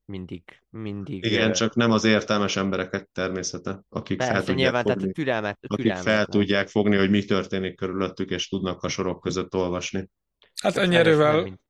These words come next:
Speaker 3: Kloppot tavaly ki kellett volna rugni a Liverpooltól
Speaker 2: Kloppot
Speaker 3: például.
Speaker 2: az első évében, meg a
Speaker 1: Igen,
Speaker 2: második
Speaker 1: első.
Speaker 2: évében, meg a harmadik évében is ki kellett volna
Speaker 1: Meg
Speaker 2: rugni a
Speaker 1: Modricot is el
Speaker 2: Liverpooltól.
Speaker 1: kellett volna adni egy év
Speaker 3: Olyaj,
Speaker 1: után.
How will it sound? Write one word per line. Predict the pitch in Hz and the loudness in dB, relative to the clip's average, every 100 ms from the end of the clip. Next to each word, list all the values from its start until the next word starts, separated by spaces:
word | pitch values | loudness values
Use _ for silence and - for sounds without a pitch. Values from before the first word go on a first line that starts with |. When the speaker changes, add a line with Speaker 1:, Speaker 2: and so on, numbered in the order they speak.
| _ | _
Speaker 3:
Kloppot | - 143 - 127 - | 0 0 0 -2 2
tavaly | 127 127 | 2 4
ki | 123 120 | 0 -2
kellett | - 120 | -4 -4
volna | 127 123 | -6 -6
rugni | 123 123 120 | -6 -6 -6
a | 117 120 | -4 -2
Liverpooltól | 120 120 120 - 123 - 131 | 2 0 0 -4 -6 -2 -2
Speaker 2:
Kloppot | 127 135 - | 4 4 4
Speaker 3:
például. | 139 135 | 0 2
Speaker 2:
az | 123 | 4
első | 127 117 - 110 | 4 4 4 4
évében, | 107 104 110 107 | 4 4 2 2
meg | 107 | 0
a | 107 | 2
Speaker 1:
Igen, | 107 | 2
Speaker 2:
második | 104 107 104 | 2 0 -2
Speaker 1:
első. | 107 107 | -2 -2
Speaker 2:
évében, | 107 107 110 | -2 -2 -2
meg | 110 | 0
a | 104 | 0
harmadik | 110 107 101 95 95 | 0 0 -2 -6 -6
évében | 98 95 98 95 | -6 -6 -6 -6
is | 90 | -8
ki | 95 | -8
kellett | 92 90 | -6 -6
volna | 92 98 | -4 -6
Speaker 1:
Meg | 95 | -2
Speaker 2:
rugni | - 107 | -2 -2
a | |
Speaker 1:
Modricot | 110 110 | -4 -6
is | 95 - | -6 -4
el | 104 | -2
Speaker 2:
Liverpooltól. | - 101 - 104 | -2 -2 -2 -4
Speaker 1:
kellett | 101 | -2
volna | 104 92 | -2 -4
adni | 101 71 | -6 -8
egy | 67 120 | -6 -6
év | 120 117 | -4 -4
Speaker 3:
Olyaj, | 104 135 131 120 | 2 4 6 6
Speaker 1:
után. | 135 | 2